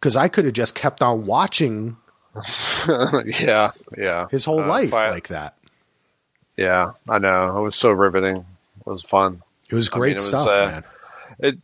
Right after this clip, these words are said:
Speaker 2: yeah, I would have to say that that's, um, that, that was a game-changing episode.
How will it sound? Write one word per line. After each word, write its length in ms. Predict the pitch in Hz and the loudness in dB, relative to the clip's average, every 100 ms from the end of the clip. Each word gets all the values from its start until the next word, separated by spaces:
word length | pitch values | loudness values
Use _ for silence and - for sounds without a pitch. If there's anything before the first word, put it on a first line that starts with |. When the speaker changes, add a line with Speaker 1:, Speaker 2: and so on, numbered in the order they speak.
| - | -4
Speaker 2:
yeah, 280 | 147 147 | 2 4
I 40 | 139 | 4
would 140 | 143 | 2
have 200 | 127 127 | 2 0
to 120 | - 98 | 0 -2
say 400 | - 107 104 101 | 2 4 4 4
that 260 | 101 101 | 2 2
that's, 580 | 95 98 - - - - - | 2 -4 -2 -4 -4 -8 -8
um, 560 | 92 90 87 85 85 87 _ _ _ _ - | -4 -2 -4 -8 -14 -18 _ _ _ _ -4
that, 180 | 120 110 | -2 2
that 100 | 113 | 2
was 200 | 127 110 | 2 2
a 140 | 98 | 0
game-changing 800 | 87 92 98 95 - 104 90 92 | 0 -2 -2 -4 -4 -6 -4 -4
episode. 600 | 87 90 87 85 87 82 | -4 -4 -4 -2 -2 -4